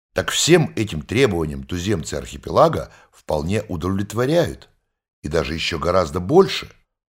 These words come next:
Нас особенно освобождает здесь гениальное замечание товарища Сталина,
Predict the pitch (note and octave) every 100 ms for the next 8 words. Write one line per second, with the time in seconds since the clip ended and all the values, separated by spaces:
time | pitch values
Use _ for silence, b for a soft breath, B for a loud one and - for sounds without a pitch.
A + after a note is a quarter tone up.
0 | _ - G2+ - - D2 - D#3+ C3 E2+
1 | - D#2+ D#2+ D#2+ D2 E2 C#2 - b b
2 | b D2+ D2+ E2+ C2 F#2 G2+ E2+ C#2+ C2+
3 | D#2+ F2 F#2+ D#2 C#2+ D#2 E2 D2 - D#2+
4 | - B2+ A#2+ D2